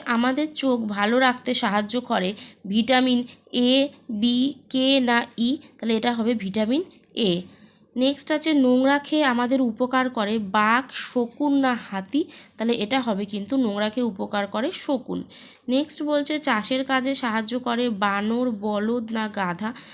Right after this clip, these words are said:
তাহলে চাষের কাজে সাহায্য করে হচ্ছে বলদ। পরের প্রশ্ন বলছে ঝাড়ুদার পাখি বলা হয় ঈগল, কাক না টিয়াকে? তাহলে ঝাড়ুদার পাখি বলা হয় কাককে। দু নাম্বার বস-, বলেছে দেখো নিচের বাক্যগুলি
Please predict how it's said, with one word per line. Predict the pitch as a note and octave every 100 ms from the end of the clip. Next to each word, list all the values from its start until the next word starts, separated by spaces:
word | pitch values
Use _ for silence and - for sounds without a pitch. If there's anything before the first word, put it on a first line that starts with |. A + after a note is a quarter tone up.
| -
তাহলে | - A#3
চাষের | A#3 G3+ F#3+ C4+
কাজে | C4+ C4 B3
সাহায্য | C4+ A#3 G3+ G#3 A#3+
করে | B3 G3 G3+ A3
হচ্ছে | G3 F3 - F#4+ - - -
বলদ। | G3+ F#3+ F#3 E3+ - - _ _ - - - _ _ _ _ _ _ _ _ _ _ -
পরের | A#3 C#4
প্রশ্ন | D#4 D4+ D#4 D#4
বলছে | D4+ D4 D#4
ঝাড়ুদার | B3 G#3+ G#3+ A#3+ C#4
পাখি | C4+ C4+ D4
বলা | A#3+ G#3+ A3
হয় | A#3 B3 B3 G#3+
ঈগল, | F#3+ A#3 B3 B3 A3
কাক | A3 A3
না | A#3+ A#3+
টিয়াকে? | A#3 A3 A3 - - - -
তাহলে | - A3 G#3
ঝাড়ুদার | G3+ G3+ A#3 C4+
পাখি | B3 - A3
বলা | F#3+ E3+
হয় | F#3 B3 - - _ -
কাককে। | G#3+ F#3+ - - - _ _ _ _ _ _ _ _ - - - - _ -
দু | C#4
নাম্বার | D#4+ E4 D#4+
বস-, | C4+ A#3+ A#3 A#3+
বলেছে | B3+ B3+ C4+
দেখো | A3 B3
নিচের | D4+ B3+ C4 C4+
বাক্যগুলি | A#3 G#3+ B3+ C#4